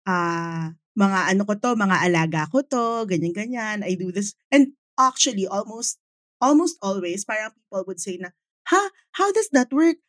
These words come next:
Paano mo sila minamanage?" Kasi before pa, I managed celebrity. So when I would introduce myself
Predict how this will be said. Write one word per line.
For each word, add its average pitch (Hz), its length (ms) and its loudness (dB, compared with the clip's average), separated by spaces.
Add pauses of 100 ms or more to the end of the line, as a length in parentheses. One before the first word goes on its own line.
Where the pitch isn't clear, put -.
(140)
Paano 381 240 4
mo 349 160 0
sila 339 160 4
minamanage?" 240 720 2
Kasi 285 160 -4
before 240 480 -6
pa, 254 160 -8
I 226 160 -10
managed 196 560 -4
celebrity. 170 640 -2
So 214 160 -6
when 185 240 -6
I 190 80 -6
would 180 240 -12 (160)
introduce 202 320 -6
myself 185 400 -8